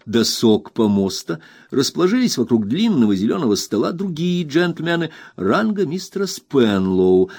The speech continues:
одетые так же, как и он, в чёрные мантии с белой меховой опушкой. У них у всех были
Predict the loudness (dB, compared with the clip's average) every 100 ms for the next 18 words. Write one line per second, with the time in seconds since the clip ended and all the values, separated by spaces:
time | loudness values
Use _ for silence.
0 | -14 -6 -4 -2 -2 -2 -6 -6 -6 -6
1 | -6 -8 -10 -8 -4 -4 -2 0 2 0
2 | -6 -4 -4 -2 -4 -4 -2 -2 -2 -6
3 | -10 -8 -6 -8 -8 0 2 0 -6 _
4 | _ -14 -10 -8 -6 -6 -10 -14 -16 -20
5 | -20 _ _ _ _ _ _ -10 -4 0
6 | 0 0 -4 0 0 0 0 -2